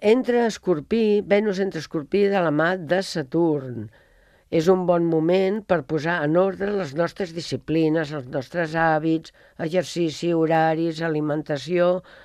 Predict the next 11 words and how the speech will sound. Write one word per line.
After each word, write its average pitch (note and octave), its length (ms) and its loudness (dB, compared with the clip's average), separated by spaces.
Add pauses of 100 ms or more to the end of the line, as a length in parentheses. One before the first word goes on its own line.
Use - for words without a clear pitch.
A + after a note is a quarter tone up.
(160)
i D#3 380 0
totes C#3 300 -4
aquestes C3+ 400 -6
coses. F#2 440 -16 (1500)
Una F#3 240 2
altra F3+ 220 0
cosa F3 300 0
que D#3+ 120 -6
passarà E3 420 -4
aquests D3+ 260 -8
dies A#3 500 -2